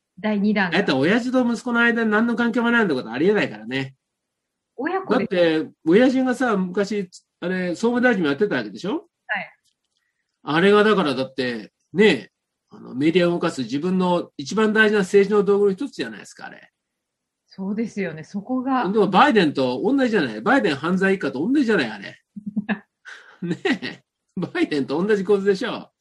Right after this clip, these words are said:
Speaker 1: いはい。
Speaker 2: まあ、仲いいんだろう、だからな。<laughs> バイデンと。
Speaker 1: 似た者同士が。
Speaker 2: だからなんかバイデンが、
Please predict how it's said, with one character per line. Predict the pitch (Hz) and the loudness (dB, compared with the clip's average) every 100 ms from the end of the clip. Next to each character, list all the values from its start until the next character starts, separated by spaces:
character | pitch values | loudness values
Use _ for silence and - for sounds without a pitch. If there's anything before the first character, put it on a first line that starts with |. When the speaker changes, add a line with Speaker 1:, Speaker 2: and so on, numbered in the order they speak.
| _ _ _ _ _ - | _ _ _ _ _ -4
Speaker 1:
い | |
は | 233 | -4
い。 | 196 175 | -4 -4
Speaker 2:
ま | 180 | 0
あ、 | |
仲 | 160 233 | 2 2
い | 147 | 2
い | 180 | 2
ん | |
だ | 110 | -2
ろ | |
う、 | - | -10
だ | - | -14
か | |
ら | - | -10
な。 | 120 143 - - - - | -4 -4 -6 -18 -20 -20
<laughs> | - - _ 202 | -20 -20 _ -2
バ | 185 143 | 0 -2
イ | 143 | -2
デ | 139 | -6
ン | 196 | -6
と。 | 185 - _ _ _ _ - | -16 -16 _ _ _ _ -10
Speaker 1:
似 | 220 247 - - - _ _ | -10 -8 -14 -18 -20 _ _
た | 285 277 | 0 0
者 | 285 277 254 | -2 -6 -8
同 | 294 | -10
士 | 277 220 | -10 -10
が。 | 160 151 - _ - 233 | -8 -10 -14 _ -14 0
Speaker 2:
だ | 190 | 2
か | 175 | 4
ら | 156 | 2
な | 165 | 2
ん | |
か | 147 | 0
バ | 135 180 | 0 0
イ | |
デ | 160 131 | 0 -2
ン | |
が、 | 113 135 247 | -4 -6 -6